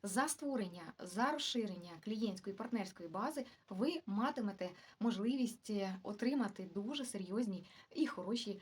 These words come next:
гроші в клубній компанії. Для того, щоб стати учасником в даному клубі, ви маєте перейти за реферальним посиланням учасника клубу. Я учасник клубу,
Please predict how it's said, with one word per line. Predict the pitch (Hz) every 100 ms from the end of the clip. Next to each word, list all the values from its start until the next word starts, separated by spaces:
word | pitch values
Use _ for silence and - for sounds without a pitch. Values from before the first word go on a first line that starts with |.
| - -
гроші | 214 269 320 185
в | -
клубній | 233 233 190 170 _
компанії. | - 208 185 185 160 208 - - - - - _ _ _
Для | 220 254
того, | 349 349
щоб | - 190 190
стати | 247 277 226
учасником | 202 220 240 247 208 202
в | 185
даному | 220 247 214 190
клубі, | 226 214 170 233 330 -
ви | 208 202 294
маєте | 220 202 247 240 233 220 208 -
перейти | 226 185 - 277 226
за | 196
реферальним | 233 190 190 208 220 202
посиланням | 202 214 196 226 247 233 233
учасника | 208 208 214 220 208 196
клубу. | 196 202 175 151 - - -
Я | 254
учасник | 285 240 226 202 190 -
клубу, | 214 202 320